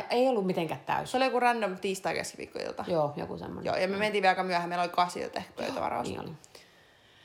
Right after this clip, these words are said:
Speaker 2: Mut tota, mut niinku sisustusfiilis, kaikki mahtavaa.
Speaker 1: Mm, mutta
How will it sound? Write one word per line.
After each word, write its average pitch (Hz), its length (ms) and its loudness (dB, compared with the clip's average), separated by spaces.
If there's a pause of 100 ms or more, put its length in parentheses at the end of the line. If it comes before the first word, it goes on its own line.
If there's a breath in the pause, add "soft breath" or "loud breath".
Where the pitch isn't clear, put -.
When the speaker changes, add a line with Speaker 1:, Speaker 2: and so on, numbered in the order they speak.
(400 loud breath)
Speaker 2:
Mut 196 260 2
tota, 196 280 6
mut 208 140 0
niinku 214 200 0
sisustusfiilis, 247 920 2
kaikki 185 580 2
mahtavaa. - 640 2 (680 loud breath)
Speaker 1:
Mm, 330 380 4 (180)
mutta 415 460 4